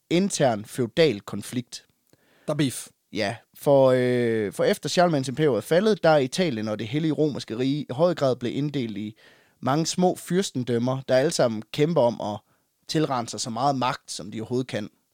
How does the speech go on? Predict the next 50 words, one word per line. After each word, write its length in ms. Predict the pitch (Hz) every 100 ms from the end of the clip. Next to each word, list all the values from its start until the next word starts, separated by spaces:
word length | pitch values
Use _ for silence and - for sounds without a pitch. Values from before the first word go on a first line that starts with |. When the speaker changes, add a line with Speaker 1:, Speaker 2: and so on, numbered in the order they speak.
| _ 127
Speaker 2:
Ja. 100 | 87 - _ -
Speaker 1:
Som 200 | 123 117
var 120 | 117
det 280 | 120 117 -
ævlekage 540 | 139 156 143 131 123 113
i 60 |
en 140 | 110 120
kantine, 520 | 117 120 135 147 135
ikke? 120 | 135 _ 131
Speaker 2:
Jo, 160 | 156
jo, 60 | 143
Speaker 1:
Øhm, 180 | 135 127
Speaker 2:
præcis. 360 | 123 113 - _ - - - _ _ _ _ _ _
Speaker 1:
oven 220 | 175 226
i 60 | 208
det, 220 | 131 131 - _ -
så, 420 | 196 175 151 135 -
<laughs> 280 | - 143 -
så 140 | 170
er 40 |
Rom 200 | 165 170
også 180 | 151 151
blevet 140 | 135 131
angrebet 400 | 151 131 117 104
af 100 | 98
araberne 640 | 101 98 185 180 110 110
i 320 | 101 107 104 - -
otte 220 | 143 135
hundrede 260 | 135 127 101
og 80 |
seksogfyrre. 640 | - - - - 143 202 175 _ _ 165
Speaker 2:
Jo, 100 | 220
jo. 220 | 156 143 -
Speaker 1:
Og, 320 | 147 147 143
øh, 240 | 139 135 135
de 80 | 190
løb 200 | 185 160
sgu 300 | - 151 143
lige 160 | 151 175
afsted 340 | - 160 160
med 260 | 143 123 139
langt 200 | 151 -
de 60 |
fleste 240 | 127 135 117
af 100 | -
guldskattene 540 | 135 - 107 107 98
i 40 |
Sankt 200 | - 90
Peterskirken. 580 | 127 - - 98 92 90 - _ -
Så 340 | 117 110